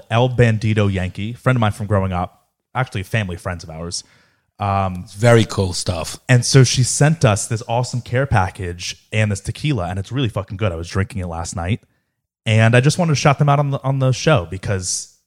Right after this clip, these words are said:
Speaker 1: you know, it's, like, a small American business.
Speaker 2: We
Speaker 1: Who's
Speaker 2: love,
Speaker 1: a friend
Speaker 2: we
Speaker 1: of
Speaker 2: love
Speaker 1: mine.
Speaker 2: promoting, uh, small local businesses and
Speaker 1: And
Speaker 2: so
Speaker 1: it's,
Speaker 2: forth.
Speaker 1: it's good shit. So if you guys like tequila,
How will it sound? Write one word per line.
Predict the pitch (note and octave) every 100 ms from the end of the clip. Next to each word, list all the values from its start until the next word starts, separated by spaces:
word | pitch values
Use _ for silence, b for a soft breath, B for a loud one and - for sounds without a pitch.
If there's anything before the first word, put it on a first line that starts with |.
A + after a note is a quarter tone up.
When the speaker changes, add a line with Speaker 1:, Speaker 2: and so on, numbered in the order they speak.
| _
Speaker 1:
you | A#2+
know, | A2
it's, | F#2+
like, | A2
a |
small | G#2+ - - A2 A2+ A2 A2+ - -
American | G#2 G2+ C3+
business. | A#2+ F2+ F#2+ A#2+ - - _ _ _ _ _ _ _
Speaker 2:
We | G#2+
Speaker 1:
Who's | G#2 B2+ A#2
Speaker 2:
love, | A2+
Speaker 1:
a |
friend | A2+ G#2+
Speaker 2:
we |
Speaker 1:
of | A2
Speaker 2:
love | A2 -
Speaker 1:
mine. | -
Speaker 2:
promoting, | C3 B2+ A2+ A2 G2+ -
uh, | G2 F#2
small | - G2 F#2 F2+ D#2+
local | F#2 F2 G2
businesses | E2+ E2+ G2 -
and | C#3
Speaker 1:
And | D3+
Speaker 2:
so | F3
Speaker 1:
it's, |
Speaker 2:
forth. | G2 -
Speaker 1:
it's | D#3
good | - D#3
shit. | - F3+ -
So | - B2
if | A2+
you | A#2+
guys | C3+ C3 B2+ A2 - -
like | G#2 B2
tequila, | C3+ - G2 F2+ B2+